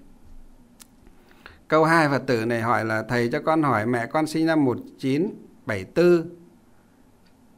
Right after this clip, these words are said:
sinh được, ờ, ba chị em gái, không sinh được em trai, vậy có tội với nhà chồng không ạ thầy?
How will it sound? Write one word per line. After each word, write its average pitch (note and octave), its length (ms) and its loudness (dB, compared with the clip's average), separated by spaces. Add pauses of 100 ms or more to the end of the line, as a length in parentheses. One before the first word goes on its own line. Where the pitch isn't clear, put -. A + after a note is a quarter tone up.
(120)
sinh E3+ 380 2
được, B2 320 0
ờ, A2 320 -4
ba D#3 240 2
chị C3+ 380 -4
em D3+ 300 -2
gái, C#3+ 360 2 (320)
không E3+ 260 0
sinh E3+ 300 0
được C3+ 260 -2
em D3+ 220 2
trai, E3+ 320 2 (460)
vậy C3+ 220 0
có D#3+ 120 0
tội C#3+ 260 0
với C3+ 140 0
nhà C#3+ 160 2
chồng A#2 420 0
không D#3+ 240 -2
ạ A#2+ 180 -2
thầy? A2+ 300 0